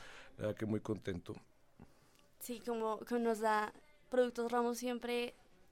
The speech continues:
Speaker 2: nos ha caracterizado a nosotros los colombianos porque nos ha dado como la, esa identidad al país y nos ha brindado como esa tradición durante muchos años que yo creo que va a seguir continuando y, pues, eso uno espera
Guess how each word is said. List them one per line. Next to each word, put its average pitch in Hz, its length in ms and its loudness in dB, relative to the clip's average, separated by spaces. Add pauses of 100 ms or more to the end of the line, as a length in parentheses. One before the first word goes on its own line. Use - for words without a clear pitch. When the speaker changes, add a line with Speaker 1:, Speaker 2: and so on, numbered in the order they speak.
(100)
Speaker 2:
nos 247 160 -2
ha 233 60 2
caracterizado 226 500 -2
a 202 60 -4
nosotros 214 320 -4
los 202 120 -8
colombianos 214 540 -4
porque 233 240 -8
nos 214 160 -4
ha 202 60 0
dado 190 160 -2
como 214 180 -6
la, 202 80 -2
esa 208 220 -2
identidad 202 520 -2
al 180 100 -4
país 220 500 -4 (480)
y - 60 4
nos 226 140 8
ha 220 40 8
brindado 220 340 6
como 240 200 4
esa 208 180 2
tradición 214 640 4
durante 214 340 4
muchos 202 320 0
años 220 400 2 (440)
que 254 140 8
yo 214 180 6
creo 254 300 8
que 277 120 4
va 302 160 10
a 254 40 0
seguir 233 280 2
continuando 226 680 4
y, 277 80 6
pues, 226 220 6
eso 202 240 2
uno 220 220 2
espera 226 500 4